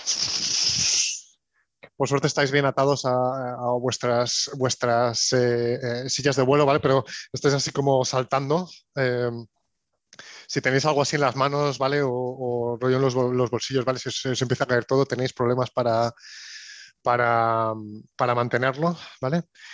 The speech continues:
Eh, pero de repente, para, para todo, to-, todos los temblores de la nave, ¿vale? Todo, todo el ruido. Y, y justo enfrente, ¿sabéis? Los, los grandes paneles de cristales del, del panel de control, ¿vale?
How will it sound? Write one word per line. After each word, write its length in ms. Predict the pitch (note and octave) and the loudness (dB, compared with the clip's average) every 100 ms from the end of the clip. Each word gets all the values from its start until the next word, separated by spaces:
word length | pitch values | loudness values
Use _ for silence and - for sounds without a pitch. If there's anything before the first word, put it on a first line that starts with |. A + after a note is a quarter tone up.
| - - - - | -16 -16 -14 0
Eh, 760 | C#3+ C#3 C3+ C3 B2+ B2+ B2+ B2+ | 4 6 6 6 6 6 4 4
pero 200 | C3+ C3 | 2 4
de 100 | C3 | 2
repente, 580 | B2+ C3+ C#3+ D3 E3 F3 - - - - - - - - | 2 0 0 2 0 0 -6 0 4 4 4 2 0 -2
para, 380 | C3+ C3+ C3+ C3 | 0 2 0 0
para 280 | B2+ B2+ B2 | -2 -2 -2
todo, 760 | B2+ B2+ B2 A#2+ A#2 A#2+ - - | -2 -2 -2 -4 -6 -8 -12 -14
to-, 100 | A2+ | -4
todos 320 | B2+ A#2+ B2 | 2 4 4
los 260 | A#2+ A#2+ | 4 2
temblores 380 | - A#2 A#2+ B2 | 0 0 2 2
de 80 | A#2 | 2
la 80 | A#2 | 0
nave, 220 | A#2+ C3 | 2 2
¿vale? 240 | B2 B2+ | 0 -2
Todo, 420 | B2 A#2 A#2 A#2 A2+ | -2 -4 -2 -2 -2
todo 320 | B2 A#2+ A#2 | 0 2 2
el 80 | A2 | 2
ruido. 380 | C3 C3+ E3+ _ - - - - _ _ _ _ _ | 2 2 -2 _ -20 -20 -20 -20 _ _ _ _ _
Y, 680 | C#3 C3+ B2+ B2 A#2+ A#2+ A#2+ - | 2 4 4 4 4 2 2 0
y 320 | C3 B2 A#2+ | 0 2 0
justo 320 | G#2+ - - C3+ | 0 0 2 0
enfrente, 380 | A#2+ C3 B2 | 0 0 0
¿sabéis? 380 | C3+ B2 A2+ A#2 | 0 2 0 0
Los, 360 | B2 A#2+ - - | 0 0 -2 -4
los 180 | B2+ A#2 | -2 0
grandes 240 | B2 A#2+ | 0 0
paneles 360 | - A#2+ A#2+ A#2+ | 0 0 0 0
de 80 | A#2+ | -2
cristales 560 | A#2 - B2 B2 A2+ | -6 -4 0 0 0
del, 400 | A2+ A#2 A2+ A2 | 0 0 0 -2
del 140 | A2 A#2 | -2 0
panel 240 | A#2 B2 | 2 2
de 60 | B2+ | 2
control, 320 | A#2 A2 B2+ | -2 -2 0
¿vale? 220 | A#2+ D#3+ | 0 -2